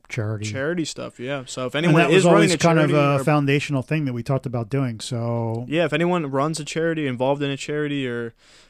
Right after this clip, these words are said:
Speaker 2: anything like that, or food drive or something like that, we'd, we'd be more than happy to, uh, figure out a way that we could help out. Maybe run, uh, you know, like,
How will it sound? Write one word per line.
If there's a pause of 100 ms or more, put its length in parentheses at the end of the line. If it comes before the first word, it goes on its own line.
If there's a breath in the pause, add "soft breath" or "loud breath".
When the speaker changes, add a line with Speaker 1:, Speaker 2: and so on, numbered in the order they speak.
(100)
Speaker 2:
anything
like
that,
or
food
drive
or
something
like
that,
we'd, (160)
we'd (120)
be
more
than
happy
to,
uh, (680)
figure
out
a
way
that
we
could
help
out.
Maybe
run,
uh, (500)
you
know,
like,